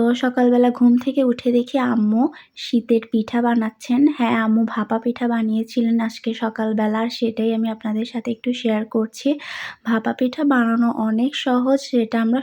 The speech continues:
সবাই কম বেশি পারি। তো শীতকাল আসলেই কিন্তু এরকম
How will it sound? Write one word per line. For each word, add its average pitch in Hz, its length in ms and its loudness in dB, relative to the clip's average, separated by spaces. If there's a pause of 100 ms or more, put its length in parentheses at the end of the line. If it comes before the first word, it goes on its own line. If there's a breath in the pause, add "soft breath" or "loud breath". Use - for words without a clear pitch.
সবাই 226 380 0
কম 240 320 -2
বেশি 208 280 -2
পারি। 208 320 0 (680 loud breath)
তো 247 100 6 (100)
শীতকাল 277 560 0
আসলেই 247 360 0
কিন্তু 254 280 0
এরকম 233 340 2